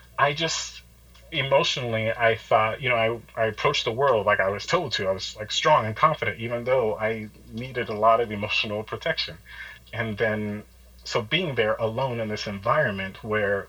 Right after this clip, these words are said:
the, the boarding school environment is, y-, you know, I talked about that hierarchy of, like, just the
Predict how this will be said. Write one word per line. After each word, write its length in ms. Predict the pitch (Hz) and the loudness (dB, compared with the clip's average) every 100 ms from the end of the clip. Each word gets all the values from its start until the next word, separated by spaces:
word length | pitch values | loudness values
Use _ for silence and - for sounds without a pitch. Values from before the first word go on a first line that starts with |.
| 127 | -8
the, 120 | 120 - - | -10 -8 -4
the 80 | 117 | -2
boarding 320 | 147 202 196 | 0 -2 -2
school 260 | - 151 | -4 -2
environment 580 | 123 110 107 104 101 107 - - - - - - - - | 0 2 2 2 -4 -8 -12 -18 -18 -20 -20 -20 -16 -2
is, 400 | 127 127 113 - - 170 | 2 2 2 0 0 -2
y-, 120 | 190 | -2
you 180 | 185 196 | 2 4
know, 100 | 202 | 6
I 140 | 170 | 4
talked 260 | - - - | 6 4 4
about 200 | 127 110 | 2 4
that 140 | 113 | 2
hierarchy 600 | - 113 107 117 117 113 | 4 4 4 0 -4 -6
of, 220 | - 107 104 | -2 -2 4
like, 300 | 104 98 - | 2 2 -4
just 320 | 107 - 120 | -4 -4 0
the 240 | 110 98 | 2 0